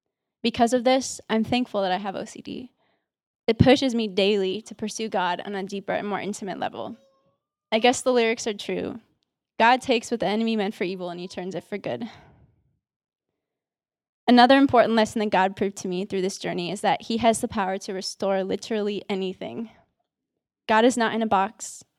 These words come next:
His power is not defined by the laws of this broken world. Our Savior's blood is not partial to particular people, illnesses, or situations or injuries. There are no limits to what God can do. As scripture says in Matthew nineteen twenty-six,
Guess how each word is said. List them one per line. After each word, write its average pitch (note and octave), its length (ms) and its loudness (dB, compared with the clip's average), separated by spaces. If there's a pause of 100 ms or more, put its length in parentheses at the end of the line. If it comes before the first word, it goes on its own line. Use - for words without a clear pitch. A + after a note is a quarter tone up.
His A3+ 100 -4
power A3+ 300 4
is A#3 100 2
not A#3 200 0
defined A3+ 420 0
by A3 120 2
the G#3+ 100 2
laws F#3+ 340 0
of F#3+ 120 -8
this G3+ 140 -4
broken G#3 400 -6
world. F#3 360 -4 (540)
Our A#3 100 2
Savior's B3 420 2
blood G#3+ 240 4
is G#3+ 160 0
not G#3+ 200 0
partial G#3+ 340 0
to - 120 -10
particular G3+ 540 -4
people, G#3 420 -4
illnesses, G#3 560 -6 (120)
or F#3+ 320 -4
situations G3 640 -6
or F#3 100 -10
injuries. A3 680 -4 (840)
There A3+ 140 4
are A3+ 40 4
no A#3 200 4
limits G3 440 -4
to A3 100 -8
what G#3+ 120 -4
God - 260 -6
can A3 160 -10
do. G3+ 260 -12 (1200)
As A#3 120 0
scripture B3+ 380 0
says G#3 400 0
in A3 140 -4
Matthew G#3 320 -2
nineteen G3+ 400 -4
twenty-six, A3 800 -8